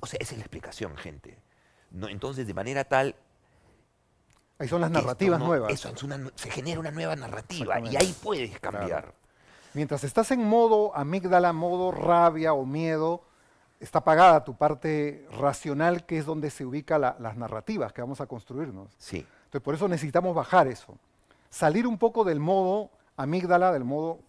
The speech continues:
Speaker 2: rabia y miedo, y
Speaker 1: Sí.
Speaker 2: entrar al modo racional un poco.
Speaker 1: Sí.
Speaker 2: Entonces, sí, e-, es importante. Mira, eh, eh, yo siempre le digo también a los pacientes que no, no es tan importante lo que yo siento. Yo puedo sentirme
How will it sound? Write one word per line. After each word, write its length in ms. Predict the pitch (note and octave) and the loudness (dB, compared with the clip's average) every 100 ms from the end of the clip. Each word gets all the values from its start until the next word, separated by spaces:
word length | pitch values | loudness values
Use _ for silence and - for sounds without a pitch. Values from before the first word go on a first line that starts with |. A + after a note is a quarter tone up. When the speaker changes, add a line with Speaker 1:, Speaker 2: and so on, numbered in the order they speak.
| _ | _
Speaker 2:
rabia 560 | A#2+ C#3+ E3+ E3+ E3 D3 | -6 4 6 6 4 -2
y 80 | D3 | -2
miedo, 440 | D#3 D#3+ E3 G#3 _ _ _ | -2 -2 -2 -6 _ _ _
y 40 | |
Speaker 1:
Sí. 40 | C3+ | -8
Speaker 2:
entrar 340 | B2 F#3 F#3 | -2 6 6
al 120 | C#3 B2+ | 6 2
modo 300 | D3+ D#3 C#3+ | -2 -4 -4
racional 640 | B2 - B2 C#3 A#2+ G2+ | -6 -8 -6 -4 -4 -8
un 120 | F#3 A2 | -16 -14
poco. 340 | A2+ - G2 | -14 -14 -20
Speaker 1:
Sí. 240 | - F#2+ - _ _ _ | -12 -12 -12 _ _ _
Speaker 2:
Entonces, 280 | - A#2+ D#3 | -16 -10 -2
sí, 300 | C4+ C#4 - _ _ | 2 2 -2 _ _
e-, 120 | - G#4 | -8 -2
es 160 | G#3+ | 0
importante. 680 | C#4 C#4+ B3 B3+ C4 C4 C4 _ _ - | 0 0 4 4 4 0 -2 _ _ 0
Mira, 280 | A3+ - - | 0 0 -4
eh, 100 | F#3+ | -4
eh, 280 | F#3+ E3+ E3+ | -2 -2 -2
yo 100 | F3 | -4
siempre 220 | G3 B3+ | -4 -2
le 60 | B3 | 0
digo 120 | A3 | 0
también 180 | G#3+ G3 | 0 0
a 20 | |
los 100 | G3 | -2
pacientes 720 | - E3+ F#3+ F#3 F3+ F3+ - _ _ _ _ _ | -2 -4 -2 -4 -4 -6 -8 _ _ _ _ _
que 120 | F#3 | -2
no, 160 | G3+ A3 | 0 0
no 180 | A3+ | 0
es 240 | C#4 - - | 0 -2 -2
tan 160 | B3+ | -2
importante 580 | A#3 F#3 E3+ E3+ G#3 A3 | 0 -4 -2 0 0 0
lo 140 | G3+ D3 | -2 -4
que 140 | C3 | -6
yo 100 | D3 | -6
siento. 380 | - A3 D3 G#2+ | -2 0 0 -4
Yo 100 | E3+ | -6
puedo 160 | B3+ | -4
sentirme 720 | C4 G3 F3 G#3+ A3 G#3 G#3 | -2 -2 -2 0 2 2 0